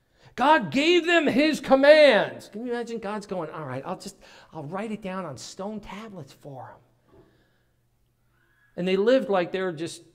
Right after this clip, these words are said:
suggestions. God gave them wealth. They used it to abuse the poor. Surprise, surprise.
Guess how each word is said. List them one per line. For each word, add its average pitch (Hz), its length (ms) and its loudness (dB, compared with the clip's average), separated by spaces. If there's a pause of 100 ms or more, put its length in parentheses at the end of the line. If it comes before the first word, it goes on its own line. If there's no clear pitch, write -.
(120)
suggestions. - 1500 -16 (260)
God 202 240 6
gave 202 220 6
them 160 180 2
wealth. 285 420 2 (120)
They 175 100 0
used 254 300 -2
it 262 80 -6
to 226 120 -2
abuse 247 400 0
the 277 80 -2
poor. 202 520 4
Surprise, 139 480 -8
surprise. 226 1040 -10